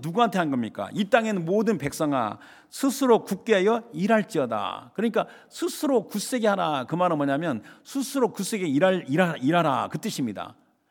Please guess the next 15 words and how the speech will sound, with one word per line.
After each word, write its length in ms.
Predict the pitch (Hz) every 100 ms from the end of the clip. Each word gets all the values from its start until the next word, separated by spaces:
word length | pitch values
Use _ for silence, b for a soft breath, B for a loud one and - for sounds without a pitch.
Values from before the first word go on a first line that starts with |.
| _ _ _
어, 100 | 139
이게 140 | 135
세 280 | - - 226
번 200 | 254 226
반복합니다. 640 | 156 117 - 85 80 - _ _ _ _ _ _ _ _ _ _ _ _ _ _ _ _
스룹바벨에게 720 | - - 185 185 160 147 131
한 180 | 131 139
말, 360 | 135 117 104 107 _ _ _ _ 110 113
여-, 360 | 127 156 139 113
여-, 400 | 117 147 143 113 -
여호수아에게 520 | 113 156 156 147 131
한 100 | 120
말, 340 | 120 110 95 - b b _
그 100 | 139
다음에 400 | 151 151 151